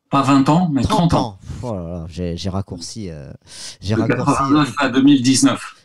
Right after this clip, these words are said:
Speaker 2: quatre-vingt-neuf à deux mille dix-neuf. En tout cas, merci d'être avec nous. On va passer cette première partie jusqu'à vingt heures ensemble pour évoquer, euh, votre métier, vos souvenirs, euh,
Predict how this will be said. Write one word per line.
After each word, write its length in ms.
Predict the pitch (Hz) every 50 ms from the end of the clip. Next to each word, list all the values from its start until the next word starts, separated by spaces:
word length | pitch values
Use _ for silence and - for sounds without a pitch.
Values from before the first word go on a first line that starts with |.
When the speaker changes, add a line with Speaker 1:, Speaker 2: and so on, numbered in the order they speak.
| _ _ _
Speaker 2:
quatre-vingt-neuf 720 | - 147 143 - - 147 131 131 131 131 139 143 131 -
à 80 | 127 117
deux 100 | 120 120
mille 180 | 117 120 113
dix-neuf. 380 | 107 117 110 101 117 120 139 -
En 80 | 143 135
tout 120 | - 139
cas, 120 | - 143
merci 300 | 123 127 156 - - 202
d'être 220 | 170 156 143 - 151
avec 200 | 131 135 120 -
nous. 140 | 175 220 269
On 80 | 247 190
va 120 | 156 143
passer 260 | 139 143 135 - 151
cette 180 | 131 143 135 -
première 320 | - - 127 131 127 -
partie 300 | - 127 - - - 151
jusqu'à 320 | 127 123 107 - - 117 107
vingt 180 | 113 107 - -
heures 100 | 117 104
ensemble 340 | 101 90 - 113 123 160 135
pour 200 | - 104 98 101
évoquer, 420 | 92 101 101 87 - 117 113 107
euh, 320 | 98 92 87 87 87 87 85
votre 240 | 85 107 - -
métier, 340 | 107 98 - - - 95 107
vos 140 | 110 110 104
souvenirs, 600 | - - 104 85 85 101 98 101 117 123 117 104
euh, 180 | 95 90 87